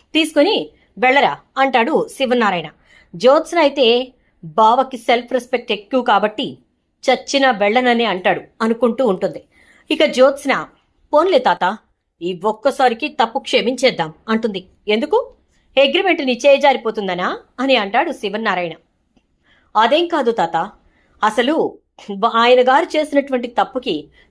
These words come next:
దీపం శిక్షించాల్సిందే ఉంది. వాళ్ళు ఆ అప్పు తీర్చుకోవడానికి, ఆ అగ్రిమెంట్ ద్వారా రుణం తీర్చుకోవడానికి ఇక్కడికి వచ్చారు కదా" అంటూ ఉంటే, "అసలు మీరు ఇంత చర్చించుకోవాల్సిన అవసరం లేదు పెద్ద మేడం గారు, ఎందుకంటే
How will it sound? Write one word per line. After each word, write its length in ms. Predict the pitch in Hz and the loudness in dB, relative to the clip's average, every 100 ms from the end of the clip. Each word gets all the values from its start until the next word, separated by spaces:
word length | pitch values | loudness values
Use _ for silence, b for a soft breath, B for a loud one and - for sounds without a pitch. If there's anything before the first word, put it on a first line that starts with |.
| - | -6
దీపం 340 | 185 - 320 | -2 0 -2
శిక్షించాల్సిందే 760 | 320 - 320 294 294 294 294 277 | -6 -8 -6 0 0 0 -2 0
ఉంది. 280 | 277 285 320 _ _ _ - | 0 -4 -12 _ _ _ -2
వాళ్ళు 460 | 196 208 262 185 - _ _ - | 2 2 2 -2 -6 _ _ -2
ఆ 160 | 208 196 | 2 2
అప్పు 220 | - 339 | 0 -4
తీర్చుకోవడానికి, 960 | 339 294 311 - 285 254 226 247 359 240 | -2 -2 -2 2 2 2 -2 -4 -6 0
ఆ 40 | |
అగ్రిమెంట్ 540 | 233 226 220 330 330 277 | 2 2 0 -2 -2 0
ద్వారా 280 | 262 254 277 | 2 4 4
రుణం 280 | 233 285 339 | 2 0 0
తీర్చుకోవడానికి 600 | 330 - 277 247 233 269 | -4 -2 -2 -2 -2 -2
ఇక్కడికి 260 | 254 233 | -2 -4
వచ్చారు 260 | - 339 285 | -4 -4 -2
కదా" 300 | 254 277 - - b b b | 0 0 -2 -8 b b b
అంటూ 240 | 240 254 339 | -2 0 0
ఉంటే, 460 | 262 277 190 220 - _ - | 0 0 -2 -6 -12 _ -4
"అసలు 240 | 240 262 | -2 -2
మీరు 240 | 247 262 262 | -2 -2 -2
ఇంత 300 | 233 269 302 | -2 -2 0
చర్చించుకోవాల్సిన 840 | 294 240 330 302 - 269 269 226 | 0 0 -2 -4 0 0 2 -2
అవసరం 400 | 214 220 269 226 | -2 -2 -4 -2
లేదు 280 | 190 254 285 | 2 0 2
పెద్ద 200 | 233 208 | -2 -2
మేడం 300 | 180 175 170 | -4 -4 -4
గారు, 260 | 175 190 _ _ _ _ 202 | -4 -8 _ _ _ _ 2
ఎందుకంటే 720 | 233 277 269 202 269 208 | 2 4 2 2 0 0